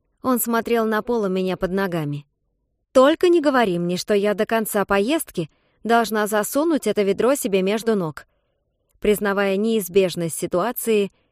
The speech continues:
я горестно вздохнула, не желая, однако, слишком легко сдаваться. "Я испеку тебе булку из сладкого картофеля", услужливо предложил Джек. "Уговорил",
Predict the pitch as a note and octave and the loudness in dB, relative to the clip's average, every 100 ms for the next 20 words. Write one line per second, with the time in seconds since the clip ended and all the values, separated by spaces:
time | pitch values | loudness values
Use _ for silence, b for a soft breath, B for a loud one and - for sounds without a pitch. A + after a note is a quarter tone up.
0 | _ _ - G#3+ A#3+ A3 B3+ A#3+ A3+ G#3+ | _ _ -6 0 2 4 2 2 -2 -4
1 | G3 F3 G3 - A#3+ D4 C4+ A3 G#3+ G3+ | -4 -2 -4 -2 -4 -2 -2 -2 -2 0
2 | A3+ A3 F#3+ F#3+ F#3+ F#3 - G#3 A#3+ A3 | 0 0 -2 -4 -4 -6 -2 -2 -2 -4
3 | G3+ F#3 - F3 D#3+ F3 C#3+ C#3+ - C#3+ | -2 -4 -2 -4 -2 -2 -4 -6 -8 -10
4 | _ _ _ _ _ _ _ - D#3+ D#3+ | _ _ _ _ _ _ _ -6 0 0
5 | F3 - G#3+ A#3+ B3 A#3 C4+ C4 E4+ - | 0 -2 -2 0 -2 0 0 2 0 0
6 | E3+ - E3 D3+ - D3+ D#3 D#3 D3+ D3 | -2 0 -4 -4 -4 -4 -2 -2 -2 -4
7 | D3+ C#3+ C#3+ _ _ _ _ F#3+ F#3+ - | -4 -6 -8 _ _ _ _ -4 -4 -2
8 | F#3+ A#3 A#3+ A#3+ A#3+ G#3 F3+ E3+ D#3 E3+ | -2 -2 -2 -2 -2 -2 0 -2 -2 -4
9 | D3+ D#3 C#3 - _ _ _ _ _ - | -4 -8 -8 -12 _ _ _ _ _ -6
10 | C#4+ C#4+ A3 G#3+ G3+ F#3 E3+ E3+ | -2 0 2 2 2 0 -2 -4